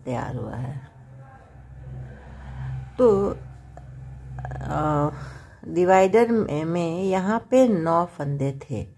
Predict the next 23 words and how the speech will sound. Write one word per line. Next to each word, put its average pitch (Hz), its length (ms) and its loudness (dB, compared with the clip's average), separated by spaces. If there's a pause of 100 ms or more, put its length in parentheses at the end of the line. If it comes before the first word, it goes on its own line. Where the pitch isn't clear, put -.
(680)
तो 269 100 2
चार 202 400 4
फंदे 170 480 -2
हमने 160 420 0
फ्रंट 202 480 0 (120)
में 160 360 -2
ले 151 420 4
लिए 170 420 2 (360)
और 226 140 6
पांच 214 680 0
फंदे, 170 520 -2 (360)
अ, 139 180 -2 (180)
ये 160 200 -2 (160)
आस्तीन 190 500 0
में 180 160 2
लिए 185 260 2
और 180 300 0 (160)
आस्तीन 202 540 2
के 202 340 -2
सारे 156 460 -2
फंदे 160 600 -6
घटा 135 220 -6
दिए। - 300 -16